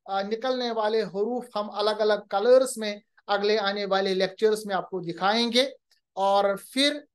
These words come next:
आपकी प्रैक्टिस भी कराई जाएगी। तो इस स्टेज पे आज का हम लेक्चर एंड करेंगे। हमारे पास सिर्फ दो मिनट है, अगर कोई सवाल आपके पास है तो आप सवाल पूछ सकते हैं, otherwise आज का लेक्चर हम एंड करेंगे।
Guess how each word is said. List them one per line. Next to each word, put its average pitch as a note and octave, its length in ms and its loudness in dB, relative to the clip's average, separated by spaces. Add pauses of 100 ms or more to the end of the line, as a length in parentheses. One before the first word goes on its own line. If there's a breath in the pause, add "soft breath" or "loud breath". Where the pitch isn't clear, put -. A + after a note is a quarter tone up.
आपकी G3+ 380 -8
प्रैक्टिस F#3+ 560 -8
भी B3 160 -4
कराई D3+ 440 -2
जाएगी। C3 480 -8 (380)
तो G3 80 0
इस C#4 420 0
स्टेज A#3 360 4
पे A3+ 120 8
आज F#3 260 0
का F#3+ 120 -2
हम F#3 140 -4
लेक्चर F3 320 -4
एंड A3 260 0
करेंगे। A3+ 440 2 (280)
हमारे G3+ 280 0
पास F#3+ 300 -2
सिर्फ F#3+ 140 -2
दो F3+ 280 2
मिनट A3 300 0
है, G#3 80 -2
अगर F#3 220 -2
कोई F3+ 220 -4
सवाल F3 420 0
आपके G3+ 280 0
पास F3 340 -4
है F#3+ 140 -8 (260 loud breath)
तो G3 60 -4
आप F3+ 120 -4
सवाल F3 320 0
पूछ A3+ 260 -6
सकते A#3 360 0
हैं, C#4 220 -2 (260)
otherwise G#3+ 400 -2 (100)
आज F#3+ 240 -4
का G3+ 120 -4
लेक्चर F3 360 -6
हम E3+ 200 -10
एंड A3 220 0
करेंगे। A3+ 400 2